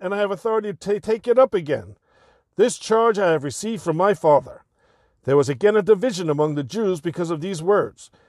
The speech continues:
Many of them said, "He has a demon and is insane. Why listen to him?" Others said, "These are not the words of one who is oppressed by a demon.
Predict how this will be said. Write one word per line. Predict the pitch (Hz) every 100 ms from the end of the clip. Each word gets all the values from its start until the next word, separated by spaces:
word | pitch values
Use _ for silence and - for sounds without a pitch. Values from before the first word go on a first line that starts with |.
| _ -
Many | 147 180
of | 165
them | 139 135
said, | 117 143 104
"He | 127
has | 120 127
a |
demon | 151 208 285 180 104 _
and | 135
is | 143
insane. | 165 165 - 285 202 127 101 _ _
Why | 123 135
listen | 190 240 208
to | 170
him?" | 135 107 104 _ _ _
Others | - 185 170
said, | 151 120
"These | 151 233
are | 294
not | 262 214
the | 143
words | 120 156 160 156
of | 131 127
one | 156
who | 147 139
is | 123
oppressed | 131 - - 190 -
by | 147 147
a | 104
demon. | 98 151 170 208 240